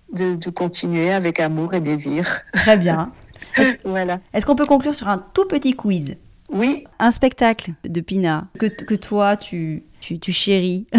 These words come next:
Speaker 2: <laughs> particulièrement.
Speaker 1: Ah, euh, mille neuf cent quatre-vingts, une pièce de Pina Bausch.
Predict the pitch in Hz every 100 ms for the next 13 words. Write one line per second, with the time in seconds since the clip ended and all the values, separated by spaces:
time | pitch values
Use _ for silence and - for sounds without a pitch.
0 | 269 214 - - 190 196 202 202 185 185
1 | 185 185 185 - 196 - 196 - 185 180
2 | 220 262 247 233 - 226 202 190 180 185
3 | 190 196 185 175 180 175 170 175 156 147
4 | - - -